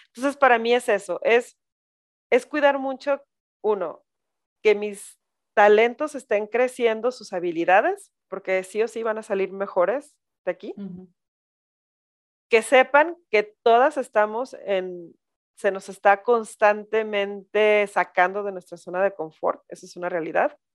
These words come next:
Speaker 1: Y por otro lado, yo estoy súper atenta cuando se me empiezan a enfermar mucho. Cuando se me empiezan a enfermar, yo ya sé que ya no está algo bien.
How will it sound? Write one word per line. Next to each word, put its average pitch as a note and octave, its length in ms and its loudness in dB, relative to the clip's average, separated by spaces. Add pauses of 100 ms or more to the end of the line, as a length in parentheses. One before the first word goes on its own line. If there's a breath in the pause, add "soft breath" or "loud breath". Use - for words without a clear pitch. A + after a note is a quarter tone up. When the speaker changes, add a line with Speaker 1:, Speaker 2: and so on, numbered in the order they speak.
(2000)
Speaker 1:
Y B3+ 140 -2
por A3+ 200 2
otro B3 280 2
lado, B3+ 580 2 (1040)
yo G#3 160 -8
estoy G#3+ 180 -8
súper A3+ 380 -4
atenta G3 360 -2
cuando F#3 200 -10
se F#3 120 -16
me F3 80 -10
empiezan F3+ 380 -10
a - 20 -2
enfermar E3 420 -4
mucho. E3 260 -12 (960)
Cuando G3+ 260 6
se F#3+ 120 2
me F3+ 60 4
empiezan A3+ 300 2
a C4+ 40 6
enfermar, A#3 340 2
yo G#3 60 -4
ya F#3 100 0
sé F3+ 140 -16
que F3+ 100 -14
ya E3+ 100 0
no E3+ 60 -10
está E3 180 0
algo D#3 180 -2
bien. E3 200 -14